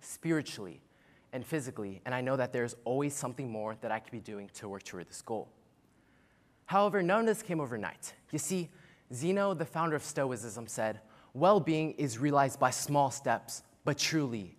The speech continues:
is no small thing." Vincent van Gogh, arguably one of the greatest painters of all time, said, "Great things are done by a series of small things brought together."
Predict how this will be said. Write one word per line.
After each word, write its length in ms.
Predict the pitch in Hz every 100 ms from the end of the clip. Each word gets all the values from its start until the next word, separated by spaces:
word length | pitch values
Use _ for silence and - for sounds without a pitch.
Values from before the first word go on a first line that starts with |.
| 120
is 120 | 113
no 60 |
small 300 | 98 - 104
thing." 360 | 92 - 110 - - _ _ _ _ _ _ _ - -
Vincent 380 | 113 185 175 170
van 240 | 151 151 143
Gogh, 260 | 147 135 123
arguably 480 | 147 135 123 135
one 200 | 123 143
of 100 | 139
the 60 | 127
greatest 380 | 127 131 131 -
painters 320 | 135 131 107
of 80 | 101
all 140 | 120
time, 260 | - 123 117
said, 380 | - 117 107 - _ _ _ _ _ _ _ _
"Great 280 | - 190 196
things 280 | 175 170 147
are 160 | 147 127
done 240 | 135 139
by 140 | 135
a 60 | 117
series 380 | - 139 147 -
of 100 | 117
small 380 | - 131 123 123
things 300 | - 117 -
brought 220 | 113 110
together." 500 | 120 113 104 95